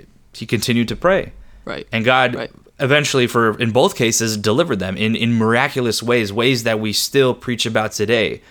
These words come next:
Speaker 1: Uh, whether it's that fourth person in that fire or, you know, sh-, shutting the mouths of the lions, it's, it's amazing how God works, and we have to have the faith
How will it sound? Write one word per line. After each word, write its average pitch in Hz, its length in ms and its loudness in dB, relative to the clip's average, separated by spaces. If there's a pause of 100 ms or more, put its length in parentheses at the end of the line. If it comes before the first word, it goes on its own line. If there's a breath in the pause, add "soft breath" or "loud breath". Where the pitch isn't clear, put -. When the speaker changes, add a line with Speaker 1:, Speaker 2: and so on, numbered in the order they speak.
(480 loud breath)
Speaker 1:
Uh, 104 80 -4
whether 110 300 2
it's - 480 0
that 101 260 -6
fourth 127 380 0
person 123 400 0
in 104 100 0
that 98 160 -6
fire 113 520 0 (260 loud breath)
or, 104 560 2 (300)
you 113 100 -6
know, 92 140 -6
sh-, - 320 -4
shutting 139 460 2
the 110 120 0
mouths 107 500 0
of 104 60 -4
the 95 100 -4
lions, 101 720 -4 (400 loud breath)
it's, - 520 -6 (180)
it's - 160 -8
amazing 131 380 0
how 104 180 -4
God 110 220 0
works, 135 340 0
and 95 200 -6 (260 loud breath)
we 135 200 0
have 147 300 -4
to 120 140 -6
have 117 100 -4
the 104 80 -6
faith 131 540 -4